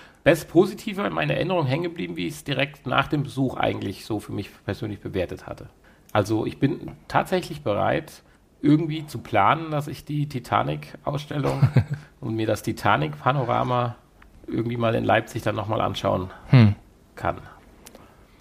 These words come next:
Speaker 1: Ich habe übrigens ein Foto mit dem Handy geschossen, das sieht total wirklich krass aus. Da meinst du wirklich, das wäre eine Unterwasseraufnahme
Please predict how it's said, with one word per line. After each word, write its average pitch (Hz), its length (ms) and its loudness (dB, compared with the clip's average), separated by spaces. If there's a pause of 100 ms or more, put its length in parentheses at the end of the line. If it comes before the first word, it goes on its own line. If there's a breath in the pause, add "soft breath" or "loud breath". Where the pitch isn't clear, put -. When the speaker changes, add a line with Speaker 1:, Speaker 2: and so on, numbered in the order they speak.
(180 soft breath)
Speaker 1:
Ich - 60 -4
habe 139 140 6
übrigens 135 260 4
ein 135 220 4
Foto 175 280 4
mit 165 160 0
dem 143 80 -2
Handy 143 300 2
geschossen, 175 540 2 (480 soft breath)
das 123 180 4
sieht 147 300 4 (480)
total 139 500 4
wirklich 160 300 -2
krass 95 260 -4
aus. 95 300 -4
Da 127 80 -4
meinst 120 260 0
du 127 80 0
wirklich, 143 220 -4
das 127 160 0
wäre 139 80 0
eine 127 100 2
Unterwasseraufnahme 123 1120 4